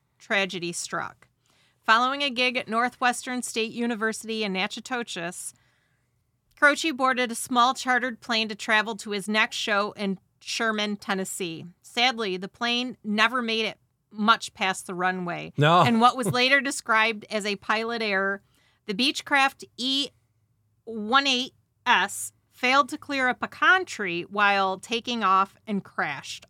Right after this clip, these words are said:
Speaker 1: All six people aboard were killed, including Croce, his guitarist Maury Mulesa-, Mulesen, comedian George Stevens,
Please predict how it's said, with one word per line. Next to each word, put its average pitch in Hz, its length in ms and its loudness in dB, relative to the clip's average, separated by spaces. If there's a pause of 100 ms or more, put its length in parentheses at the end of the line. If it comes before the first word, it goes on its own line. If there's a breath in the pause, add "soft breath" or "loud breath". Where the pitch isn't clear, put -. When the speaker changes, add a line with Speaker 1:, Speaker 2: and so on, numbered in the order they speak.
(120)
Speaker 1:
All 311 240 8
six - 300 -12
people 190 480 -8
aboard 170 480 -6
were 180 120 -8
killed, 151 520 -12
including 262 500 -4
Croce, 202 580 -4 (600)
his 214 140 -6
guitarist 254 720 2
Maury 240 680 0
Mulesa-, 233 680 -2 (200)
Mulesen, 220 720 0 (640)
comedian 254 480 2
George 254 300 2
Stevens, 226 800 -4